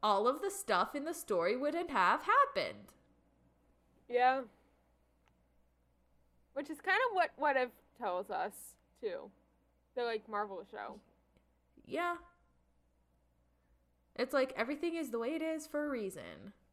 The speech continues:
Speaker 2: Yeah.
Speaker 1: Which, I, yeah. I like the idea that Satine doesn't die because then Obi-Wan leaves and then Anakin leaves and then we can finally, finally be at peace with our quirky,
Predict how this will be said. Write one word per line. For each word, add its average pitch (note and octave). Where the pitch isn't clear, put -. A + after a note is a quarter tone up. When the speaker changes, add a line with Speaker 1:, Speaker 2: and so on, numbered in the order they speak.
Speaker 2:
Yeah. -
Speaker 1:
Which, G4
I, C4
yeah. F#3
I C4
like D#4+
the D#4+
idea A#3
that A#3
Satine A#3+
doesn't A#3
die A3+
because A3
then A3+
Obi-Wan A3
leaves B3+
and G#3+
then B3
Anakin A#3+
leaves C#4+
and A#3
then C4
we C4+
can C#4
finally, C#4
finally A#3
be A3
at G#3
peace A#3+
with A3
our G3
quirky, G#3